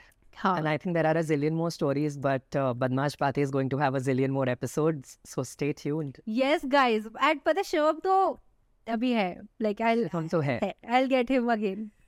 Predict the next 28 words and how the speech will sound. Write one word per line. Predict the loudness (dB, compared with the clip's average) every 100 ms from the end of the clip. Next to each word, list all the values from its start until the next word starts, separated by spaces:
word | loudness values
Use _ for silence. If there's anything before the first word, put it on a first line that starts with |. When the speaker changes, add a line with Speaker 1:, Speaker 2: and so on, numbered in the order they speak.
| -8
Speaker 1:
guys। | -8 -10 _ _ _ _ _ -2
मतलब, | 2 4
वैसे | 2 2
कुछ | 0 0
लोगों | 2 0
के | 0
से | -2
Speaker 2:
You | 0 2
do |
realize | 4 4 4 2 2
nobody | 0 2 2
has | 2 2
said | -2 2
that | 2 2
they | 2 2
want | 0 0 -2
me | -2
back | 0 -2 0
yet। | 0
Speaker 1:
हाँ, | 2
तो | 0
वही | 2 2 2
ना, | 0 0 -2
बोलने | 0 0 2
की | 0 0
जरूरत | 0 0
नहीं | 0 0
है। | 0 -4 -6